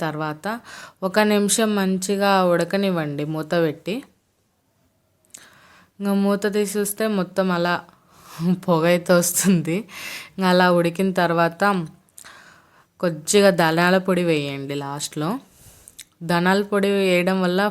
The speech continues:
ఫ్లేవర్, టేస్ట్ అనేది చాలా బాగుండిద్ది. ఇంకా అలా మొత్తం కలిపి తిప్పిన తర్వాత ఈ మష్రూమ్స్ అయితే సన్నగా కోసి ఉంటాం కదా, అవి అయితే ఆ గ్రేవీలో వేసి తిప్పేసేయండి. బాగా కలిసే వరకు మొత్తం బాగా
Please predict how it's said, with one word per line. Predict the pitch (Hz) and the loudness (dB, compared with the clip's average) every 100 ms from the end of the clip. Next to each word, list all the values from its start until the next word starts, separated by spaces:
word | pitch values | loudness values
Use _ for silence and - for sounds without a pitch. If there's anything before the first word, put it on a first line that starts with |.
| 202 | -2
ఫ్లేవర్, | 175 165 170 175 175 175 170 | -2 0 2 0 0 -2 0
టేస్ట్ | 165 165 180 | 0 -2 -4
అనేది | 175 175 - | -4 -4 0
చాలా | 147 143 160 175 156 | 2 4 2 2 0
బాగుండిద్ది. | 147 151 165 160 135 143 190 - - - - - - - _ | 0 0 0 -2 -4 -4 -6 -8 -18 -20 -20 -20 -20 -20 _
ఇంకా | 185 180 | -2 2
అలా | 180 185 | 4 2
మొత్తం | 180 170 196 196 190 | 0 -2 -4 -2 0
కలిపి | 170 175 | -2 -4
తిప్పిన | 190 180 180 175 | -10 -8 -6 -4
తర్వాత | 175 175 196 185 | -4 -2 -2 0
ఈ | 170 | 0
మష్రూమ్స్ | 160 160 - 202 196 190 170 | 0 -2 -2 -2 -2 -2 -4
అయితే | 165 202 202 | -2 -4 -2
సన్నగా | 175 170 175 180 175 | -2 0 -2 -2 -2
కోసి | 170 180 | -2 -4
ఉంటాం | 165 151 147 | -4 -6 -8
కదా, | 151 196 226 - 170 | -6 -8 -10 -8 -2
అవి | 165 160 | -2 -2
అయితే | 160 190 175 | -4 -2 -2
ఆ | 156 | -2
గ్రేవీలో | 156 156 165 175 170 | -2 0 0 0 0
వేసి | 160 - 208 - | -2 -4 -6 -6
తిప్పేసేయండి. | 151 - 175 170 165 147 139 139 | -10 -6 -6 -6 -8 -8 -10 -8
బాగా | 139 143 151 151 _ - - _ _ _ - | -6 -6 -8 -12 _ -20 -20 _ _ _ -14
కలిసే | 160 160 160 170 156 | -6 -4 -4 -4 -4
వరకు | 156 151 151 170 160 | -4 -6 -6 -6 -6
మొత్తం | 151 _ - 175 175 | -8 _ -8 -4 -2
బాగా | 147 147 151 175 | 0 2 2 2